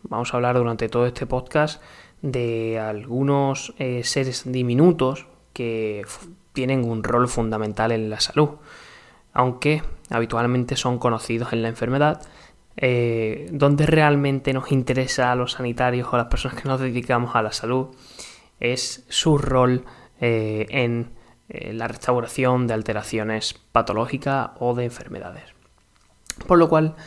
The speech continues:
eh, como decía antes, es importante que entendáis que el concepto microbiota simplemente significa el total conjunto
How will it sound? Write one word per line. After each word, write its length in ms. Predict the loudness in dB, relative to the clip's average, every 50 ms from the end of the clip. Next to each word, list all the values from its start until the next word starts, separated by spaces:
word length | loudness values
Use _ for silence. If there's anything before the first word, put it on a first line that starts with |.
| -18 -18 -18 -18 -20 -20 -10 -4
eh, 320 | -2 -2 -2 -2 -4 -4 -2 -2
como 220 | 0 2 2 2
decía 360 | 0 0 0 0 2 2 2
antes, 300 | 2 0 0 -2 -4 -4
es 60 | -4
importante 440 | -4 -2 -2 -2 -2 -2 -4 -4 -2
que 80 | 0 0
entendáis 400 | 0 0 -2 -2 -2 -2 -4 -4
que 140 | -2 -2 -2
el 80 | 0
concepto 500 | 0 -2 -2 -2 -4 -6 -2 0 2 2
microbiota 800 | 4 4 2 2 0 -2 -4 -2 0 0 0 0 -2 -4 -8 -6
simplemente 640 | -4 -2 0 0 0 0 0 0 0 0 -2 -2 -2
significa 600 | -2 -2 -2 -2 -2 -2 -2 -2 -2 -4 -4 -6 -12 -18 -20 -18 -18 -18 -20 -20 -20 -20 -16 _ 0
el 260 | 2 4 4 4 2
total 720 | -2 -6 -2 0 0 0 0 2 2 4 4 4 2 2
conjunto 1120 | 4 4 4 6 6 4 2 0 -2 0 2 4 6 6 6 4 2 2 -2 -2 -2 -4 -8